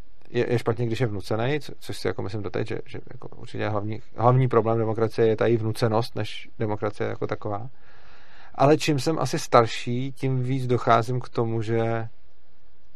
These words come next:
mi tolik nesedí, a, organizace, který vevnitř fungujou demokraticky a daleko víc, a ne, neříkám to jako,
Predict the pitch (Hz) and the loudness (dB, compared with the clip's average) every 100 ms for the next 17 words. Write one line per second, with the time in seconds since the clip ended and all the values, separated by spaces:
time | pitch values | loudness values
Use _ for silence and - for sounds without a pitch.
0 | - 123 131 139 139 131 117 - 123 117 | 0 2 4 4 4 2 0 2 -2 -2
1 | 117 113 113 113 123 - - - - - | -4 -4 -6 -6 -8 -8 -8 -8 -6 -6
2 | 110 104 107 107 104 - - - - - | -4 -4 -6 -6 -8 -8 -8 -8 -8 -8
3 | - - - 113 113 113 107 110 - 107 | -8 -6 -4 -2 -2 0 0 -2 -2 -4
4 | 107 120 139 - - - - - 110 113 | -4 -4 -6 -6 -6 -6 -6 -4 -2 -2
5 | 113 - 107 113 117 - 113 107 117 120 | -2 -4 -4 -2 -4 -4 -4 0 2 2
6 | 113 - - 113 104 104 104 104 101 - | 0 -4 -6 -6 -4 -4 -4 -4 -6 -6
7 | 107 117 143 - - - - - - - | -4 -4 -6 -6 -6 -8 -8 -8 -8 -8
8 | - - - - - 117 117 110 117 113 | -6 -6 -6 -6 -2 4 4 4 0 0
9 | - - - 131 135 147 156 165 156 147 | -4 -4 0 0 2 2 4 4 4 4
10 | 156 135 107 98 | 6 6 6 2